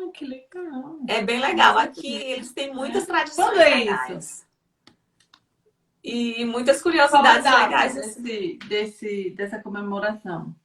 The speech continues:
Speaker 2: É o dia do santo. O meu, por exemplo, é dia vinte e quatro de julho. É o dia do
Speaker 1: Ah.
Speaker 2: meu
Speaker 1: Ah,
Speaker 2: santo.
Speaker 1: então é no seu aniversário que é
Speaker 2: Não,
Speaker 1: é
Speaker 2: é no, é no dia que tiver o meu nome no calendário.
Speaker 1: Ah.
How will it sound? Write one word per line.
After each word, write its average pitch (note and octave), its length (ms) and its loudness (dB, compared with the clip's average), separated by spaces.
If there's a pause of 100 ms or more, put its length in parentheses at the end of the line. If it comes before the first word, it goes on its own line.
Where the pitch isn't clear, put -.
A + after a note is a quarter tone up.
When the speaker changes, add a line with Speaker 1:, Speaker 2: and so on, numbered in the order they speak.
(680)
Speaker 2:
É A#3+ 100 0
o A#3+ 80 0
dia A#3+ 240 -2
do E4+ 120 -4
santo. F#4 560 -4
O C#4+ 240 -4
meu, C#4+ 260 2
por F4+ 100 -2
exemplo, C4+ 380 0
é C#4 40 2
dia C4 180 2
vinte - 160 -6
e - 40 -14
quatro - 300 4
de D#4+ 100 -2
julho. A3+ 560 -6 (400)
É F#3 80 2
o G3+ 60 4
dia A#3+ 160 2
do A3+ 80 0
Speaker 1:
Ah. A3+ 40 -2
Speaker 2:
meu A#3+ 120 -2
Speaker 1:
Ah, F#4 40 0
Speaker 2:
santo. E4 440 8
Speaker 1:
então D#4+ 180 8
é D#4 120 4
no D#4 100 -2
seu E4+ 340 2
aniversário D#4+ 1000 0
que D#4 80 -8
é C#4 100 -6
Speaker 2:
Não, B3 320 8
Speaker 1:
é G3 100 4 (140)
Speaker 2:
é B3+ 180 4
no, C4+ 360 0
é A#3+ 160 2
no C4 180 -2
dia C#4 500 -2
que F4 120 -4
tiver C4 340 2
o A3+ 100 0
meu D4+ 260 2
nome F4 240 0
no F#4 100 -4
calendário. F4+ 840 -2 (420)
Speaker 1:
Ah. E4+ 200 -6